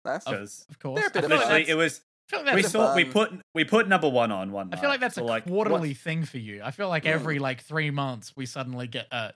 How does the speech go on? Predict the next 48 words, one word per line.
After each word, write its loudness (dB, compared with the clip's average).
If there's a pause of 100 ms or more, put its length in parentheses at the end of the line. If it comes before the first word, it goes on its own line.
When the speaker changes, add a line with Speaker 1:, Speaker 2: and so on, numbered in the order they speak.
Speaker 2:
"Yeah, 2
we -2
watched -4
Horrible -6
Bosses -16
again." -20 (280)
Speaker 3:
Someone 2
watches -10
it. -18 (280)
But, 2
um, 2 (340)
yeah, 4
I 4
think -6
we -2
put -2
that 4
one 2
on -6
'cause -14
we're -2
like, 2
"We -2
haven't 0
watched 0
that 2
one 0
in -4
a -6
while, -2
and -4
that's -2
pretty -8
funny." -14 (260)
And 2
then 2
we -2
were -2
just -6
trying 2
to -2
look -8
for -20
something -8
to -10
put -8
on -8 (520)
sorta -4